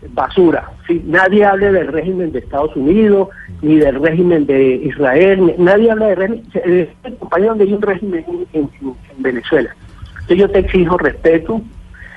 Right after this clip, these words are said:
y los exhorto a ustedes, porque ustedes tienen capacidad de tener sintonía con la opinión pública. Yo te exhorto, eh, Néstor, a que busques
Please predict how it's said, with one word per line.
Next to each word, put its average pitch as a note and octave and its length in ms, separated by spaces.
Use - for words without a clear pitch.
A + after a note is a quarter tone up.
y D#3+ 120
los D#3 180
exhorto C3+ 560
a - 40
ustedes, F#3+ 460
porque - 220
ustedes E3 260
tienen F#3 240
capacidad C#3 800
de D3+ 120
tener C#3 540
sintonía F3+ 800
con C3 160
la A#2 80
opinión A#2+ 360
pública. G2+ 540
Yo D#3+ 240
te F#3 80
exhorto, C3 720
eh, B2 200
Néstor, C3 440
a D#3+ 200
que D3+ 320
busques A#3+ 680